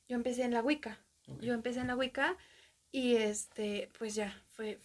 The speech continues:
Speaker 1: fui avanzando, ¿sabes? Yo no me centro tal cual en un camino, porque hay muchísimos caminos, y a mí me gusta mucho aprender, me gusta mucho
Speaker 2: Eres
Speaker 1: aprender.
Speaker 2: como Sheldon y la teoría de cuerdas, algo.
Speaker 1: <laughs>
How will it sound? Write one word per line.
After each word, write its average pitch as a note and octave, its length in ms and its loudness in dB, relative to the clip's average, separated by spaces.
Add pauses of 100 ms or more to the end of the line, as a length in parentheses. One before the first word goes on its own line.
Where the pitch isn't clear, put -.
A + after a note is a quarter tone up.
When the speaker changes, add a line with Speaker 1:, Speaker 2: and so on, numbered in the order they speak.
Speaker 1:
fui G#3+ 340 -2
avanzando, G#3+ 540 -4
¿sabes? C4 420 2 (360)
Yo B3 200 2
no D4+ 140 8
me D4 260 10
centro B3+ 760 4
tal G#3+ 260 -2
cual A3+ 240 2
en A#3 120 4
un A#3+ 120 6
camino, A#3+ 420 2 (140)
porque A3+ 180 -2
hay G#3+ 60 4
muchísimos B3 560 0
caminos, G#3+ 520 -2 (1000)
y A3 480 4 (140)
a G#3 100 2
mí A#3 400 4
me A3 140 2
gusta A#3+ 260 -6
mucho A3+ 200 -4
aprender, G#3 300 -4 (200)
me G#3+ 60 -12
gusta A#2 180 -14
mucho A#2 100 -6
Speaker 2:
Eres E3 120 -4
Speaker 1:
aprender. A#2 260 0
Speaker 2:
como - 40 -6 (120)
Sheldon D#3 180 -2
y - 20 -2
la A#2 100 -2
teoría C#3 200 0
de D3 100 0
cuerdas, C3+ 440 -6
algo. D3+ 260 -10 (220)
Speaker 1:
<laughs> - 440 10